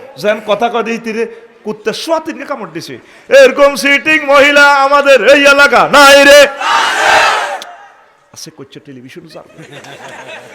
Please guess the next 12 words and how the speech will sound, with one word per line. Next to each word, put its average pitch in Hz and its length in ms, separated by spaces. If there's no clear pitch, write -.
তোর 165 220
মা, 156 300
তোর 156 180
বোন, 156 220
তোর 170 200
মাইয়া, 131 340
বদনামি 175 380
কিনলে 294 340
দেশের 208 300
করস 147 240
বেটা, 139 180
দেশের, 196 340